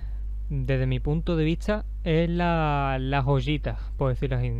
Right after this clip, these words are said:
la joya de la corona, sobre todo cuando vas acompañado en una flota que tiene bonus a minería. ¿Por qué digo esto? Pues más que nada, la Hulk es la hermana mayor de la Covetor.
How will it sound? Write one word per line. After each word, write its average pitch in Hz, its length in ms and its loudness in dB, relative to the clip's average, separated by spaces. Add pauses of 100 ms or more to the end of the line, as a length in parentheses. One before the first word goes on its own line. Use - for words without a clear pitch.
(140)
la 117 120 -2
joya 143 260 0
de 139 60 0
la 135 140 0
corona, 135 400 -2 (560)
sobre 139 360 4
todo 190 460 2 (200)
cuando 143 360 2
vas 147 240 0
acompañado 151 960 2
en 139 180 0
una 147 200 2
flota 160 640 0 (320)
que 135 160 2
tiene 151 240 0
bonus 131 480 2
a 131 40 0
minería. 117 440 -2 (1300)
¿Por 160 220 4
qué 190 100 0
digo 202 220 0
esto? 165 300 -2
Pues 135 480 -2
más 170 180 -4
que 202 100 -2
nada, 165 320 -2 (380)
la 139 340 0
Hulk 165 360 2 (200)
es 156 200 0
la 156 320 -2 (120)
hermana 143 600 0
mayor 143 460 0 (200)
de 135 160 0
la 123 120 0
Covetor. 127 540 0